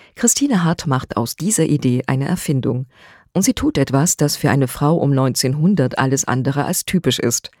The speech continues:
Sie meldet ihre Erfindung zum Patent an. Am fünften September achtzehnhundertneunundneunzig reicht Fräulein Christine Hart in Dresden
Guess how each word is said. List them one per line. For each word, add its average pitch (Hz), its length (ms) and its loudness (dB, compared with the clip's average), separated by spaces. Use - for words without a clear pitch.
Sie - 140 0
meldet 160 400 0
ihre 139 160 0
Erfindung 139 640 -2
zum 123 240 -2
Patent - 480 -2
an. 127 300 -4
Am 131 200 0
fünften 214 460 -2
September 147 680 2
achtzehnhundertneunundneunzig 135 1400 0
reicht 127 480 -2
Fräulein 143 560 2
Christine 135 600 0
Hart 139 220 -2
in 127 180 -4
Dresden 139 580 2